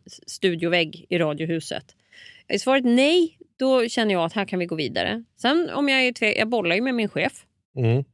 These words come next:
Speaker 1: Som ju vill vara informerad så att hon vet vad hon ska säga om någon ifrågasätter något som de upplever att jag har gjort fel. Men det har alltid varit lätt. Jag har aldrig tagit politiska uppdrag till exempel. Alltså gjort någon hej hej, Centern ska ha kalas. Jag har liksom aldrig tackat ja till sånt. Frågor har kommit.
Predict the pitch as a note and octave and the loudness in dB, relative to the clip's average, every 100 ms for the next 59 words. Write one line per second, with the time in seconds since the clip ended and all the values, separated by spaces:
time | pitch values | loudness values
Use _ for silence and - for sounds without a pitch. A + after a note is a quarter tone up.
0 | _ - A#3+ A3 G3+ G3 G3+ G3 F#3 F3 | _ -2 0 2 2 2 2 0 0 0
1 | D#3+ E3+ A3+ A3 - F#3+ G3 F#3 F#3+ F3+ | 2 0 -4 -4 0 0 0 -2 -2 -2
2 | F#3 F3+ E3+ D#3+ - G3 F3+ D#3+ E3 D#3+ | -2 0 -4 -2 -4 0 2 0 0 -4
3 | D#3 D3+ D#3 C#3+ D#3 - D#3+ D3+ - D#3+ | -4 -4 -4 -4 -6 -6 -10 -10 -8 -8
4 | D#3+ D#3+ - D#3+ D3+ D3+ D#3+ D#3 G3+ D#4+ | -6 -8 -6 -6 -6 -6 -6 -4 -4 -6
5 | _ - A#3+ C#4+ G4 - - - - B3 | _ -2 0 0 -4 -10 -20 -14 0 2
6 | C#4 C4+ B3+ A3 G#3+ G#3 G#3 - G#3 A3+ | 4 4 2 2 2 2 0 0 0 2
7 | G#3+ G3+ G#3+ G3+ G3 - - - F#3+ F#3+ | 0 0 2 2 0 -6 -14 -6 -2 -2
8 | F#3 F3+ F#3+ - F#3+ F#3+ F#3+ F#3 G3 F3+ | -4 -2 -2 0 -2 0 -4 -2 -2 -2
9 | F#3 F3+ F3+ F3 F3 E3+ E3+ F3 F#3 F3+ | -2 -4 -4 -2 -2 -2 -4 -8 -10 -8
10 | F3 F3+ F#3 F3+ F3+ F3 E3+ - - F#3 | -6 -2 0 0 0 0 -4 -6 -2 -2
11 | F3+ E3+ E3+ E3 D#3+ E3 A3 F#3+ D#3+ - | -2 -4 -4 -4 -2 0 2 0 -2 -10
12 | - F#3 G3 F#3+ G3 F#3+ F3 F3+ E3+ E3 | -6 -2 -2 -2 -2 -2 -2 -2 0 -2
13 | - - F#3 - - E3+ D#3+ E3 D#3+ E3 | -6 -10 -14 -14 -8 -6 -4 -4 -4 -4
14 | F3 B3 - F3+ E3 E3+ E3 - E3 - | -4 -4 -2 -4 -2 -4 -4 -2 -2 -4
15 | - | -8